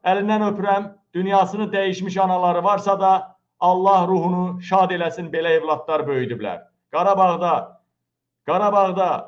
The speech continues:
erməniyə qarşı savaşmaq hər kişinin işidir.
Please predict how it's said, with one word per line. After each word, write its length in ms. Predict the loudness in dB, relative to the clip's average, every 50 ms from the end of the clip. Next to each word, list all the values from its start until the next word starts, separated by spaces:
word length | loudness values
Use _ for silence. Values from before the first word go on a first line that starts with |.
| -16 _ _ _ -6
erməniyə 440 | -4 -2 -2 -2 -4 -4 -4 -2 0
qarşı 240 | 0 -2 -2 -4 -4
savaşmaq 560 | -4 -2 -2 -2 -2 -2 -2 -4 -4 -4 -6 -12 -14 _
hər 280 | -4 -2 -2 -2 -2 -4
kişinin 300 | -10 -10 -8 -6 -4 -4
işidir. 440 | -4 -4 -4 -4 -2 -2 -2 -2